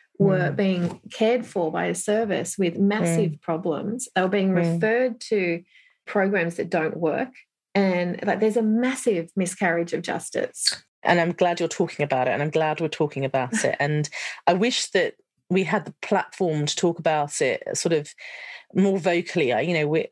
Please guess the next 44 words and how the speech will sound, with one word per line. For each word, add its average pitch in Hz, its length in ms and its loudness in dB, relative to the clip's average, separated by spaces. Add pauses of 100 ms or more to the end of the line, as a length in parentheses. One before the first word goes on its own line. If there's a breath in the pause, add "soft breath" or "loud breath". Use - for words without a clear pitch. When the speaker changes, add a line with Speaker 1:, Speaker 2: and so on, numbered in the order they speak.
(120)
Speaker 2:
I 175 100 2
want 180 340 0
to - 80 -4
be 185 120 2
able 160 280 2
to 160 540 0
reach 180 340 2
out 196 280 0
to - 120 -2
these, 120 320 -2 (100)
to - 140 0
see 180 220 2
it, - 120 -2
you 160 60 2
know, 127 240 0
patients, 160 580 -2
you 151 100 2
know, 113 120 2
patient, - 260 -6
they're 135 80 2
not - 140 -2
patient, - 280 -4
they're 120 200 0 (300 loud breath)
ch-, - 280 2
child 147 320 0
C 151 220 2
and 143 120 0
D. 156 140 2
I, 135 120 0
I - 120 -4
want 170 240 0
to - 80 -6
be 165 60 2
able 156 100 -2
to 165 120 0
reach 180 220 0
out 180 180 0
to 180 100 0
mum 190 320 2
as 147 120 -2
well 262 320 0 (500 loud breath)
Speaker 1:
Me 214 100 2
Speaker 2:
and 190 100 2
Speaker 1:
too. - 60 -2